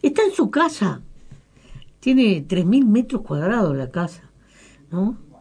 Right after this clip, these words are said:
Eh, eh, entonces uno dice, este, porque está bien, eh, eh, eh, eh, es una cosa de dos partes, y la responsabilidad pública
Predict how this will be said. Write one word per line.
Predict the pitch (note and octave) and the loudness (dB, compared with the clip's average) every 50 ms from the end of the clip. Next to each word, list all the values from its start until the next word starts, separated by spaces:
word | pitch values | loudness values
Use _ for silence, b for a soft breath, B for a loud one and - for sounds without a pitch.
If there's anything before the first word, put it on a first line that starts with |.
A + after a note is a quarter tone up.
| _ _ _ _ _ _ _ _ _ _ - | _ _ _ _ _ _ _ _ _ _ -20
Eh, | - - - - - | -20 -20 -20 -18 -16
eh, | - - - - - - _ | -16 -16 -16 -18 -20 -20 _
entonces | - C4+ C#4 C4 - F4 E4 - - C#4+ D4+ - | -2 0 0 0 0 -2 -2 -2 -4 -4 -2 -2
uno | D4 B3+ A#3 G#3+ | 0 2 2 4
dice, | F#3 F#3 F3+ E3+ - - F#3 D#3+ D3+ D3+ - b b b b b b b b b b b | 4 4 2 0 0 -2 -2 -2 -2 -4 -8 b b b b b b b b b b b
este, | - - G3 G3 F#3+ - - F#3 E3 | 0 2 2 2 2 2 0 -2 0
porque | D#3+ G3+ G3 F#3+ G3+ | 0 -2 0 0 0
está | F#3 A3 B3+ C4+ | 2 4 4 4
bien, | D4 E4+ E4+ C#4+ G#3 E3 C3+ - b b b b b b _ - | 4 4 2 2 0 0 -4 -6 b b b b b b _ -14
eh, | |
eh, | - C#3 C#3+ C3+ B2+ C3+ C#3 E3+ F3+ F#3 F3 D3+ D#3+ - - - - - | -12 -10 -10 -8 -8 -6 -2 2 2 2 2 0 -2 -6 -8 -10 -4 0
eh, | F#3+ F#3+ F#3+ F#3 F#3 G3 G#3 A3+ A3+ B3+ A#3+ G#3 G3+ G3 F#3 F3 G3 F#3+ F#3+ G3+ | 2 4 4 4 2 2 2 2 2 2 2 2 2 2 2 2 0 -2 0 0
eh, | G#3+ | -2
es | G#3+ G#3+ - | -2 -2 -2
una | A#3 G#3+ F#3 F3+ F#3+ F#3+ F3+ E3 | -2 -2 0 0 0 0 0 0
cosa | - A#3 - D4+ C#4 A#3 | 0 0 2 2 4 4
de | G3 F3+ | 4 4
dos | E3 E3+ F3 E3+ | 2 2 0 0
partes, | - B3+ C#4 C#4+ G3 D3 C#3 D#3+ D#3+ | 0 0 0 0 0 -4 -8 -8 -8
y | E3 E3+ E3 | -6 -6 -6
la | D#3+ D#3+ D#3 | -4 -4 -4
responsabilidad | D#3+ E3 D3+ D#3+ D#3 D#3 F#3 F#3 F#3 G3 G#3 G#3 G3+ F#3 | -4 -4 -4 -6 -4 0 2 2 4 4 2 2 0 0
pública | G#3 G#3+ A3+ A3+ A3+ A3+ A#3 A3+ G3+ A#3 A3 G3+ | 0 0 0 0 0 0 -2 -2 -2 -2 -4 -4